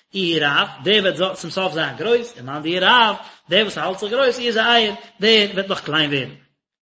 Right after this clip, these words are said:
זאגט דער ספר חסידים, תועבת השם כל גביר עליו. עס איז mies ביים אייבערשטן, דער אלע גרויסע הערצער. הו אדם הנבזה והנמס, דער ביליגער, מייסער מענטש,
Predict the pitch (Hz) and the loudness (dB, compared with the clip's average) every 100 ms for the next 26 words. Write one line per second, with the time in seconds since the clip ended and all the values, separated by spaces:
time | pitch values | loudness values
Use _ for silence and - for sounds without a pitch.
0 | _ _ - 165 170 196 226 202 175 - | _ _ -16 -12 -4 2 2 0 -6 -4
1 | 220 214 214 208 196 165 170 208 233 220 | -4 -2 -2 -4 -6 -12 -2 0 0 -2
2 | 202 - 196 202 196 196 180 160 151 143 | -6 -4 -2 -4 -4 -4 -2 -4 -2 -2
3 | 139 156 _ _ _ _ _ - 175 233 | -6 -8 _ _ _ _ _ -14 -8 -4
4 | 269 214 208 220 220 196 196 185 196 208 | -2 0 4 4 2 -2 0 2 2 2
5 | 185 160 185 175 160 156 151 - 143 _ | 2 0 0 0 0 -2 -4 -12 -20 _
6 | _ _ - _ - 208 269 262 254 247 | _ _ -20 _ -8 -4 -2 2 2 0
7 | 190 196 202 262 208 220 202 190 214 185 | 0 0 0 -2 -2 0 2 2 0 -2
8 | - - - _ _ - 175 147 277 269 | -8 -18 -20 _ _ -8 -8 -2 0 0
9 | 240 233 202 226 254 - 214 202 214 170 | 4 2 2 -2 -2 -2 0 0 0 -2